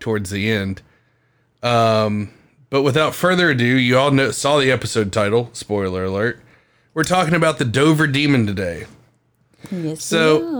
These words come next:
Speaker 2: we are.
Speaker 1: if I could describe the Dover Demon, I don't know if you guys have seen the photos of it. I'm sure, Sam, you have.
Speaker 2: Yeah.
Speaker 1: Uh, would you say it looks kinda like a gray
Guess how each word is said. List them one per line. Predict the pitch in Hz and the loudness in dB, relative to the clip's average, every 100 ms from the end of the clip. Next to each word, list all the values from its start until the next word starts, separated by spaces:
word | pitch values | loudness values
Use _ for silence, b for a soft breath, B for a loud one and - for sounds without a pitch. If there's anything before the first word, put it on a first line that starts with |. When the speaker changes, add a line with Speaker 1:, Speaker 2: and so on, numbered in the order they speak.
| 240 254 247 | -6 -8 -4
Speaker 2:
we | |
are. | 170 | -4
Speaker 1:
if | - - | -4 -4
I | 185 240 254 | -2 0 -2
could | - 220 | 0 0
describe | 175 - - 127 120 110 | 0 -2 -2 0 2 0
the | 101 | -2
Dover | 92 104 95 | -2 -2 -2
Demon, | 95 95 92 92 101 - | -4 -6 -6 -8 -10 -8
I | 131 | -2
don't | 147 | 0
know | 143 | 2
if | 123 113 | 0 0
you | 120 | 0
guys | 113 104 | 2 0
have | 101 | -4
seen | - 110 101 | -6 -4 -4
the | |
photos | - 120 104 98 95 | -2 0 0 -2 -4
of | 92 | -2
it. | 107 - | -4 -4
I'm | 104 101 | -8 -6
sure, | - 131 | -4 -4
Sam, | - 120 113 107 | -2 -2 -2 0
you | 113 | -2
have. | 95 90 104 - _ _ _ B B B B B B | -4 -6 -8 -10 _ _ _ B B B B B B
Speaker 2:
Yeah. | - 175 - _ _ _ - | -8 -8 -8 _ _ _ -4
Speaker 1:
Uh, | 123 120 117 113 - _ _ _ _ _ _ _ _ _ _ _ _ _ _ 147 | 0 2 2 0 -4 _ _ _ _ _ _ _ _ _ _ _ _ _ _ -4
would | 170 | -2
you | 175 226 | 0 0
say | - 220 | 2 4
it | 196 | 4
looks | 185 180 - | 0 -2 -6
kinda | - 175 175 170 | -4 0 0 2
like | 160 156 139 | 2 0 0
a | 117 113 107 - 110 | 0 2 0 -2 -6
gray | 110 120 139 147 147 143 | -2 0 2 2 0 -2